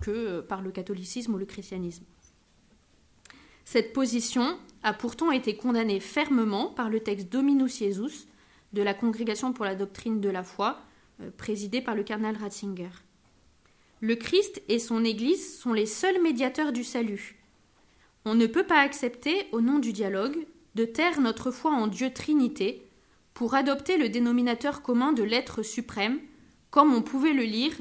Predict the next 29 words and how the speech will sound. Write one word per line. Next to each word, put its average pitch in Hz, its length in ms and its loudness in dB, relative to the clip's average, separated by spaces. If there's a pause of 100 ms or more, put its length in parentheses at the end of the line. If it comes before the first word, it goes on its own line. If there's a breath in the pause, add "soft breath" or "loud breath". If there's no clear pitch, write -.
dans 214 140 -6
ce - 180 -8
même 233 340 0
document 220 440 -2
de 226 100 -2
travail, 220 500 -8 (720 soft breath)
euh, 185 160 -4
du 185 160 -6
synode 240 320 -2
amazonien. 202 500 -4 (1200 soft breath)
Les 220 180 4
non-chrétiens 320 600 2
de 226 100 4
bonne 220 260 2
foi 220 380 2 (100)
ne 233 160 4
seront 262 360 0
pas 311 140 2
sauvés 277 400 0
pour 220 200 -4
avoir 214 240 0
été 220 180 -2
de 196 100 -2
bons 196 200 -2
musulmans 226 580 2
ou 285 100 2
de 202 100 0
bons 196 200 -4
bouddhistes, 208 600 -6